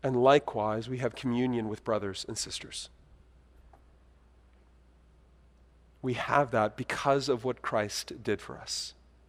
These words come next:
that his blood was shed and his body was given. And so in light of First Corinthians chapter eleven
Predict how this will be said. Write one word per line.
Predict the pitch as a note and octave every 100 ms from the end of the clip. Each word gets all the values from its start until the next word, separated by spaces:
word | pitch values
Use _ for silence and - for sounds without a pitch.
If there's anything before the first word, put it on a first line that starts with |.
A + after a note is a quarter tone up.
| - _ _ _ - -
that | -
his | A#2 A#2
blood | A2+ C3 C3+
was | B2 B2+
shed | - G#2 G2+ G2+
and | G#2+
his | A2 G2+
body | G2 G2+ G#2 G#2 G#2
was | G2+
given. | - G#2 G#2 A2 - _ - - - - _ - - - -
And | C#3+
so | - C#3+
in | C3+ D#3
light | D3 D3 C3+
of | B2+
First | C#3+ B2 -
Corinthians | C3 B2 B2+ B2
chapter | - A#2+ A2+ A#2
eleven | G#2+ A2+ F#2+ F#2+ A2+